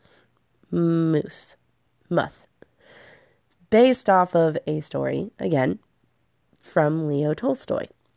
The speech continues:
Now, I realize I should have given a bit more of a background on the book, so here we go. In The Three Questions, it follows a little boy named Nikolai and his quest to answer his three questions.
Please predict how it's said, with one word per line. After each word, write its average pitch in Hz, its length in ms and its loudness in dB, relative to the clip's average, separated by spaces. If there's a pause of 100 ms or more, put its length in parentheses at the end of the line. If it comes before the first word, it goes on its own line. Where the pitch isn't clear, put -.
(120)
Now, 202 400 2 (300)
I 170 100 2
realize 262 500 4
I - 140 2
should 202 240 0
have 196 160 -2
given 165 340 2
a 151 140 -8 (180)
bit 247 300 0
more 190 320 2
of 151 120 -4
a 147 120 -4 (140)
background 208 560 2
on 165 160 0
the 160 60 -2
book, - 440 -2
so 160 920 4 (840)
here 190 220 2
we 220 80 4
go. 175 220 0 (1200)
In 254 180 6
The 294 120 2
Three 277 180 2
Questions, 160 640 0
it 151 120 0
follows 170 320 4
a 175 60 0
little 165 220 2
boy 147 260 0
named 151 280 0
Nikolai 214 500 0 (120)
and 160 160 0
his 185 180 0
quest - 380 0
to 180 80 -2
answer 165 400 0
his 156 200 -2
three 143 200 -2
questions. - 680 -4